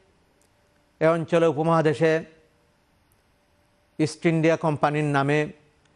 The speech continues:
বাণিজ্যের নামে ভিন্ন দেশি লোকেদের আগমন ঘটে এবং এই উপমহাদেশের ধন সম্পদ সে অঞ্চলে, সে সময়ে এমন অবস্থা ছিল, ইতিহাস তার জ্বলন্ত প্রমাণ,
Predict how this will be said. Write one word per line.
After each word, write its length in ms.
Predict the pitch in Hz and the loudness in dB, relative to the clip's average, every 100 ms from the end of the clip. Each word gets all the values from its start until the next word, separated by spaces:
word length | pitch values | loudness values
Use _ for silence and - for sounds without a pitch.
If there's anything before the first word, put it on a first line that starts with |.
| _ _ - | _ _ -8
বাণিজ্যের 480 | 131 143 143 123 156 | -2 0 -2 -2 -2
নামে 280 | 156 147 147 | 0 0 0
ভিন্ন 340 | 139 151 151 | 0 -2 -2
দেশি 220 | 135 123 151 | -2 -2 -2
লোকেদের 420 | 131 135 135 143 | -2 0 0 0
আগমন 460 | 139 127 139 143 | 0 -2 -2 -2
ঘটে 420 | 127 127 127 120 175 _ _ _ _ _ _ _ _ _ _ - | 0 0 0 -2 -6 _ _ _ _ _ _ _ _ _ _ -4
এবং 300 | 139 147 147 | -2 0 0
এই 80 | 151 | 0
উপমহাদেশের 920 | 123 160 170 139 127 143 117 104 110 | 0 0 0 0 -2 -2 -2 -4 -4
ধন 200 | 143 131 | -4 -2
সম্পদ 460 | 147 131 139 127 107 117 - _ _ _ _ _ _ _ - | -6 -2 -2 -2 -6 -18 -20 _ _ _ _ _ _ _ -16
সে 260 | - 147 | -2 0
অঞ্চলে, 420 | 143 143 147 147 127 | 0 0 0 0 -2
সে 200 | - 135 | -4 -2
সময়ে 460 | 175 160 143 104 - _ _ _ _ _ - | 0 0 0 -4 -10 _ _ _ _ _ -4
এমন 240 | 151 170 | 0 0
অবস্থা 360 | 175 165 - 170 | 0 0 0 -4
ছিল, 220 | 147 143 135 143 - _ _ - | 0 0 0 -2 -10 _ _ -8
ইতিহাস 340 | 143 131 156 147 | -4 0 0 0
তার 180 | 151 131 | -2 0
জ্বলন্ত 380 | 135 131 131 156 | 0 0 -2 -4
প্রমাণ, 460 | 131 139 143 143 | -2 0 0 -2